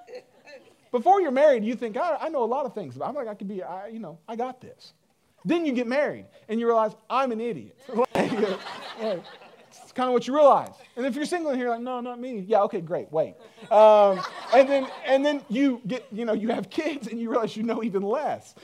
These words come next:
And it's just this whole culmination that really God is just shoving you down the hill of complete dependence on him. Um, you know, <sighs> like, it's just like, "No, you're gonna, I'm gonna literally just kick everything out from underneath you."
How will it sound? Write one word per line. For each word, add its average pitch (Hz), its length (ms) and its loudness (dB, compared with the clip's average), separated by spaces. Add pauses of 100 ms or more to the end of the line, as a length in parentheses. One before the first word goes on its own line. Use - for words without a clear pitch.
(320)
And 208 180 -2
it's 214 160 -6
just 240 160 -8
this 240 160 -10
whole 247 220 0
culmination 254 600 -4
that 214 120 -8
really 208 220 0
God 202 260 4
is 190 100 -6
just 160 180 -10
shoving 240 520 -4
you 214 100 -8
down 202 260 -2
the 185 100 -8
hill 196 240 -4
of 143 120 -8
complete 185 380 -8
dependence 160 420 -12
on 160 100 -8
him. 170 320 -10 (340)
Um, 160 420 4 (120)
you 196 140 -2
know, 170 320 -2 (380)
<sighs> - 340 -20
like, 165 220 -6 (180)
it's 202 240 -2
just 220 220 -6
like, 196 160 2
"No, 220 160 -4
you're 180 180 -6
gonna, 202 260 -10 (120)
I'm 202 160 -4
gonna 190 140 -6
literally 175 480 -8
just 147 220 -14 (140)
kick 165 220 -10
everything 143 360 -8
out 127 160 -10
from 135 100 -16
underneath 117 340 -16
you." - 100 -16